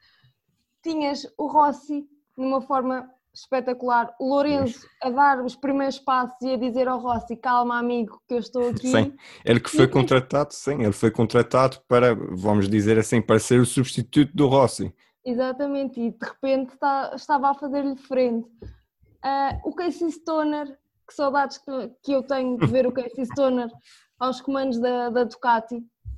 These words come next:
Speaker 1: Para mim foi o único piloto que, que teve mãos para a Ducati.
Speaker 2: A
Speaker 1: Desde
Speaker 2: Ducati,
Speaker 1: Casey Stoner,
Speaker 2: pois.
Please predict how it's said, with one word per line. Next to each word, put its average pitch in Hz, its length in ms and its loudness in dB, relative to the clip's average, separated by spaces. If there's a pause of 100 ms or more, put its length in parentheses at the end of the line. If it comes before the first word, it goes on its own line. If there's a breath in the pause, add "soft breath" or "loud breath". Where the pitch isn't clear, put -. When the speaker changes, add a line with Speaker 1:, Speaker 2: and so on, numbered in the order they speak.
(160)
Speaker 1:
Para 247 140 2
mim 254 200 0
foi 254 160 0
o 254 60 2
único 262 400 0
piloto 254 540 -2
que, 269 80 -8 (840)
que - 100 -20
teve 247 200 0
mãos 247 360 -2
para 247 200 -4
a - 20 -4
Ducati. 233 580 -6 (340)
Speaker 2:
A 85 180 -2
Speaker 1:
Desde 240 180 0
Speaker 2:
Ducati, 123 260 4
Speaker 1:
Casey - 260 2
Stoner, 269 340 -4
Speaker 2:
pois. - 260 -10